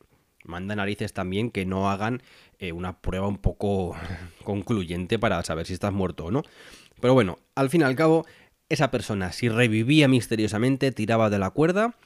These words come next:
y fuera sonaba la campanita. Entonces, el enterrador de turno o el vigilante del cementerio escuchaba la campana y le liberaba. Y de ahí, salvado por la campana.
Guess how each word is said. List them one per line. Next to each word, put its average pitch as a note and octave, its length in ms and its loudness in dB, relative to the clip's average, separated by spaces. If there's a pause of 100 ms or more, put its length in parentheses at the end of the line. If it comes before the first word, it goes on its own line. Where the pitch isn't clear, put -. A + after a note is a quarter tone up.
(240)
y G#2+ 120 -8
fuera C#3 400 -2 (240)
sonaba G#2 360 0
la G#2 80 0
campanita. F2+ 640 -4 (420)
Entonces, F2+ 720 -4
el F2 300 -6
enterrador F#2 640 -6
de G2 100 -6
turno B2+ 300 -2
o F2 100 -2
el F2 60 -4
vigilante F2+ 440 -8
del F#2 120 -4
cementerio B2+ 640 0 (460)
escuchaba F#2+ 420 -4
la F2+ 80 -2
campana E3 480 0 (200)
y A2+ 100 -2
le A#2 100 2
liberaba. E2 500 -6 (100)
Y D3+ 120 -2
de D3+ 140 2
ahí, D3 220 0 (480)
salvado G#2+ 480 -2 (120)
por G2+ 160 -2
la G#2+ 100 0
campana. D#2+ 380 -12